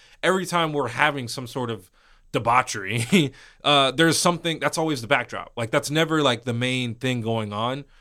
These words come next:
Or if there is something, like, they've, they've used, they find ways to, to, uh, use the backdrop and, like, use the environment and use it as props. So, like, we find, like,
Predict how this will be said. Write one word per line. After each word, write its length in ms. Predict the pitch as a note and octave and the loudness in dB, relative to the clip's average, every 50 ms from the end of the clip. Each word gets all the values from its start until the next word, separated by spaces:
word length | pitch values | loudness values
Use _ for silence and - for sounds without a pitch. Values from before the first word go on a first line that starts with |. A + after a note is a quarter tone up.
| _ _ | _ _
Or 160 | - C#3 D3 D3+ | 0 4 4 4
if 140 | C#3+ - | 4 2
there 160 | - C3+ C3+ C#3+ | 2 2 4 4
is 140 | D#3 C#3+ | 2 2
something, 340 | - E3 D#3 E3+ E3 D#3 - - | 0 -2 -4 -4 -6 -8 -8 -6
like, 200 | B2+ B2+ A#2 - | -6 -6 -4 -2
they've, 180 | C#3 C#3 B2+ A2+ A#2+ A#2 - | -2 -2 -2 -2 -8 -12 -6
they've 220 | - C3 B2 A2 - | -6 -6 -6 -6 -8
used, 340 | A2+ C3 C#3+ D3 C3+ A#2+ - | -10 -8 -8 -8 -8 -6 -4
they 80 | C3 | -6
find 280 | B2 - D3 C#3+ D3 C3 | -4 0 0 0 0 0
ways 300 | B2 B2+ B2 A#2+ A#2+ A#2 | -2 -2 -2 -4 -4 -6
to, 300 | - - - A2+ G#2+ G2+ - - _ _ _ _ _ _ _ _ | -10 -8 -6 -4 -4 -6 -8 -12 _ _ _ _ _ _ _ _
to, 440 | - B2+ A2+ A2 G#2+ G2+ G2+ - - | -8 -6 -4 -4 -4 -4 -6 -6 -6
uh, 500 | G2+ G#2 G2+ G2 F#2+ F#2 F#2 F#2 E2+ - - _ _ _ _ _ _ | -4 -4 -4 -4 -4 -6 -6 -8 -10 -12 -16 _ _ _ _ _ _
use 680 | C3 A#2+ C3+ E3+ F#3 F#3 F#3+ F#3+ F3 D#3+ D3+ - - _ _ - | -10 -4 -2 0 0 0 -2 -2 -4 -4 -6 -8 -10 _ _ -20
the 200 | - B2 A#2 B2+ | -14 -10 -8 -4
backdrop 580 | G2+ - B2 B2+ C3 - - D#3+ D3+ D#3 D#3 - | 0 2 2 2 2 0 0 0 0 0 -2 -4
and, 120 | - C3 C3 | -6 -4 -4
like, 180 | B2+ A#2 A2+ | -4 -4 -2
use 200 | B2+ C#3 C#3 B2 | -2 -4 -2 -2
the 140 | C3+ C#3 - C3+ | -2 -2 -2 -2
environment 560 | B2 G#2+ A#2 A2+ B2 C3+ C#3+ D#3 F3 E3+ - | -4 -2 -2 -2 0 0 -2 -4 -6 -8 -8
and 100 | B2 A#2+ A2+ | -8 -6 -6
use 140 | B2 C3 | -6 -4
it 120 | C3 B2+ G#2+ | -4 -4 -6
as 120 | G#2+ - | -6 -8
props. 480 | - - - A#2+ F#2 E2+ - - - - - _ | -10 -8 -6 -6 -6 -6 -8 -14 -18 -18 -20 _
So, 120 | - - C#3 | -4 0 2
like, 160 | B2 A2+ A2+ | 2 2 0
we 100 | B2+ A#2 | -2 -6
find, 380 | - C3 B2+ B2+ B2 B2 A#2+ | -4 -2 -2 -2 -2 -2 -4
like, 240 | A2 G#2+ G#2 G2 - | -6 -6 -6 -8 -10